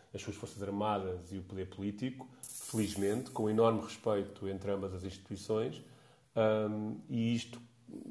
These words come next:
para mim, é uma intervenção direta do poder político naquilo que é a hierarquia e o funcionamento das Forças Armadas. Parece-me também que esta confusão,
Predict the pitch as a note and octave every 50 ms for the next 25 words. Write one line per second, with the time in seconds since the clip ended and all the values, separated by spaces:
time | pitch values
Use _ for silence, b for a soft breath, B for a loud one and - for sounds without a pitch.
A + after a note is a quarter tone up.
0 | - - - A2+ A2+ A2 A2+ A2+ A#2 A#2 A#2+ A#2 G#2+ G2 G2 G2 G2 F#2+ G2 G2
1 | F#2 F#2 G2 F#2+ F#2+ - G#2 G2 F#2+ G2 G2 G2 G2 G#2+ G#2 G#2+ G#2 G#2 G#2 -
2 | G#2+ G2+ F#2+ F#2+ - G2+ G2 G2 - G#2+ G#2 G2+ G#2 G#2+ G#2 G#2 G#2+ G2+ G2+ G#2+
3 | G2+ G2+ G2+ - - G#2 G2+ G2 G2 G2 G2 - - - - _ _ _ _ _
4 | _ - _ _ _ - - B2 A#2+ A2+ A2+ A2+ A2 A2+ - - A#2+ A2+ A2+ A2+
5 | G#2+ G#2 - - A2+ - A2+ G#2+ G#2+ G#2 G#2+ - - - G2+ - - G#2 F#2+ G2
6 | F#2 F2 E2 D#2+ E2+ - - B B B B B B B B B B B - D3+
7 | D3 E3 E3+ E3 D#3+ D#3+ D#3 D3 D3 - D3+ C#3 C#3 C3 A2 G2 F#2 F2 F2+ -
8 | - - A2+ A2+ A2+ A2 - - A2 - - - C3 A#2 B2 - - A#2+ G#2+ F#2
9 | B2 A#2 G#2+ A2 A2+ A#2+ -